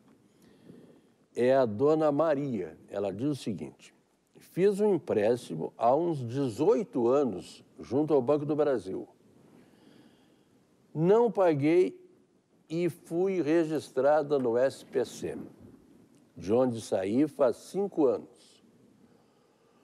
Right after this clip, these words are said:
Hoje a dona Maria tem conta corrente e o próprio banco diz que nada consta no nome dela. Só que uma financeira que garante que comprou a dívida do banco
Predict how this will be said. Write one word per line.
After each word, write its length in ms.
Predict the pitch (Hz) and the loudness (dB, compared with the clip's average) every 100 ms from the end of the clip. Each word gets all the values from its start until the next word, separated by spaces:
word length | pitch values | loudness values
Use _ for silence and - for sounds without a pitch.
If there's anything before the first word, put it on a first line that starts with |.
| _ _ _ | _ _ _
Hoje 400 | 120 143 185 185 | 0 4 4 4
a 80 | 202 | 2
dona 240 | 151 147 139 | 2 2 2
Maria 400 | 127 127 131 113 | 2 2 2 0
tem 220 | 127 104 | -2 -4
conta 340 | - 165 170 151 | 0 0 0 -2
corrente 600 | 151 127 139 180 175 190 | 0 2 2 -2 -4 -4
e 60 | |
o 100 | 170 | -2
próprio 560 | 135 - 151 196 185 185 | -2 0 2 2 2 0
banco 480 | 135 135 175 170 147 | 2 2 2 0 -6
diz 300 | 127 170 170 | -2 -4 -4
que 120 | 143 | -6
nada 420 | 127 170 180 156 | -2 0 2 0
consta 500 | - 143 156 147 156 | -2 -2 -2 -2 -4
no 100 | 139 | -2
nome 240 | 131 135 131 | -2 -2 -2
dela. 420 | 104 - - - _ - - - - - _ _ _ _ _ _ - _ _ - | -2 -4 -8 -18 _ -20 -20 -20 -20 -20 _ _ _ _ _ _ -20 _ _ -20
Só 300 | - - 240 | -4 2 2
que 80 | 240 | 4
uma 180 | 202 139 | 2 0
financeira 760 | - 117 95 80 127 131 - | 0 -2 -2 -6 0 0 0
que 200 | - - | -10 -14
garante 680 | 101 123 123 135 180 143 - | -4 2 4 4 2 0 -6
que 100 | 107 | -14
comprou 500 | - 120 104 120 127 | -6 -6 -4 -2 0
a 60 | 101 | 0
dívida 640 | 80 110 143 113 98 85 | -4 -2 -2 -2 -6 -8
do 100 | 80 | -8
banco 560 | 90 113 160 139 - | -2 0 0 -2 -10